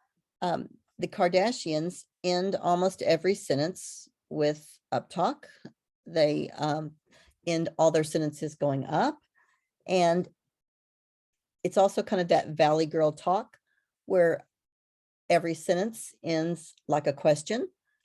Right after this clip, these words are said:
instead of like a statement. And so it gives the listener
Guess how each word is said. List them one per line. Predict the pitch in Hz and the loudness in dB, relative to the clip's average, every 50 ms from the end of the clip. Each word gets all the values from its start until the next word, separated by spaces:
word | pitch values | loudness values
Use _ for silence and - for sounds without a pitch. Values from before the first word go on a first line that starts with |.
| _ _ - | _ _ -4
instead | 170 165 156 - - 170 147 | -4 -4 -2 0 4 6 6
of | 143 151 160 | 6 6 4
like | 147 143 143 135 | 4 0 0 0
a | 135 | -2
statement. | 135 - - 143 127 - - 180 240 277 370 - - _ _ _ _ _ _ _ _ _ _ _ _ _ - | -6 0 0 0 0 2 0 -2 -4 -4 -6 -12 -18 _ _ _ _ _ _ _ _ _ _ _ _ _ -6
And | - 165 165 | -4 -4 -4
so | - - 185 170 160 165 165 - _ _ - - | 0 4 6 6 6 6 4 0 _ _ -4 -2
it | 180 175 170 | -2 0 4
gives | 196 185 175 170 175 - - - - | 6 6 6 6 4 -12 -16 -16 -10
the | 165 160 165 | -4 -2 0
listener | 156 165 170 170 - - 220 220 247 262 | 2 2 0 0 0 -4 -4 -4 -4 -6